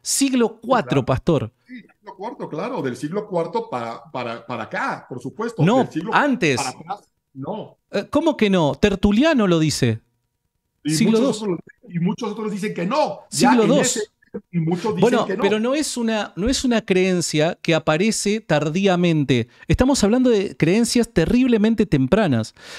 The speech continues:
Speaker 1: Ahora,
Speaker 2: Oye.
Speaker 1: regreso con mi punto, pero ahora déjenme
Speaker 2: Ah, déjame
Speaker 1: regresar.
Speaker 2: acabar con esto. En el siglo dos están los gnósticos, ¿eh? Una de las ideas más
Speaker 1: Claro.
Speaker 2: heréticas y místicas, cosas.
Speaker 1: Claro que van a estar los
Speaker 2: Cuando
Speaker 1: gnósticos.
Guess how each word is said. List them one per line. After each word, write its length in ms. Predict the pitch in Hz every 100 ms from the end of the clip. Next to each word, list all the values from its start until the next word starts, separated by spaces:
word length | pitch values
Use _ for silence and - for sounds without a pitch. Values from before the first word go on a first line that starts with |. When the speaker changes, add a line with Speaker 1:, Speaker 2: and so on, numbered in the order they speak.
| -
Speaker 1:
Ahora, 280 | 190 202 -
Speaker 2:
Oye. 100 | 170
Speaker 1:
regreso 380 | 196 277 -
con 140 | 269 226
mi 120 | 214
punto, 380 | 220 214 165 220
pero 180 | 170 -
ahora 240 | 143 233 214
déjenme 340 | 226 233 214
Speaker 2:
Ah, 40 |
déjame 180 | 233 226
Speaker 1:
regresar. 240 | 196 190 220
Speaker 2:
acabar 240 | 208 202
con 100 | 139
esto. 120 | - -
En 140 | 156
el 140 | 156 151
siglo 300 | 202 240 208
dos 140 | 208
están 240 | 220 190
los 180 | 214 160
gnósticos, 600 | 160 226 233 - 160 127 180
¿eh? 200 | 247 - _ _ -
Una 180 | 151
de 80 | 208
las 140 | 170 156
ideas 200 | 175 175
más 100 | 180
Speaker 1:
Claro. 380 | 175 202 254 165
Speaker 2:
heréticas 140 | 170
y 20 | 139
místicas, 560 | - _ 226 - 127
cosas. 140 | - 160
Speaker 1:
Claro 280 | 196 226 180
que 100 | 156
van 140 | 170
a 20 |
estar 160 | 175 175
los 120 | 156
Speaker 2:
Cuando 160 | 151 151
Speaker 1:
gnósticos. 260 | 196 120